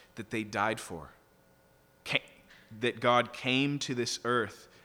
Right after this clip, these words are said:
and died in their place, lived the life they could not live, died the death that they deserved,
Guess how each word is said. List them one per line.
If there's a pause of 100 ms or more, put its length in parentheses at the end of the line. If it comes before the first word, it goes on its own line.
and
died
in
their
place,
lived
the
life
they
could
not
live,
died
the
death
that
they
deserved,